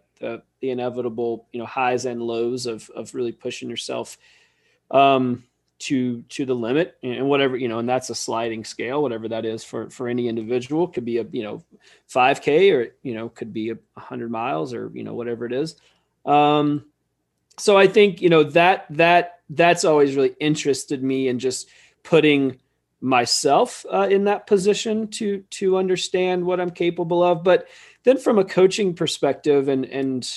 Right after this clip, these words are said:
you know, my career as, uh, as, as a coach, um, it's, it, the,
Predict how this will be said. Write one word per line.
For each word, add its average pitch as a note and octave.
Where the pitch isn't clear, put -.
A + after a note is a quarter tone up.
you C#3
know, B2+
my B2+
career C3+
as, B2
uh, A#2
as, B2
as A#2
a A#2
coach, C3+
um, C3
it's, E3
it, F3
the, D#3+